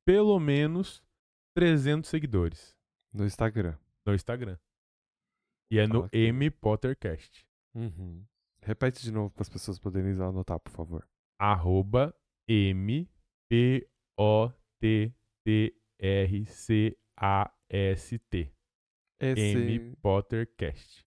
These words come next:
Speaker 2: é sempre bom lembrar que no descritivo do episódio tá lá todas as informações e links.
Speaker 1: Exatamente. Então, gente, ó,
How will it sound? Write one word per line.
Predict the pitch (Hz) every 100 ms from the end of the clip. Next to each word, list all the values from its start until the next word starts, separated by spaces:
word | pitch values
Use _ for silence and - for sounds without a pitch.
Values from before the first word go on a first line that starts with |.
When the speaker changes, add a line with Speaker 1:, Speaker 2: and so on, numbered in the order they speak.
| 113
Speaker 2:
é |
sempre | 110 127 127 127
bom | 120
lembrar | 117 107 110 131
que | - 120
no | 120
descritivo | 113 143 - - 139 - - 160 139
do |
episódio | 120 117 101 107 123 -
tá | 147
lá | 196 92
todas | 85 92 95
as | 101
informações | 113 - 117 117 - 117
e | 135
links. | 170 95 - - - _ _ _ _ _ _ _ _ _ _ _
Speaker 1:
Exatamente. | 107 92 87 113 131 101 - 107
Então, | - 117 131
gente, | 117 90 -
ó, | 98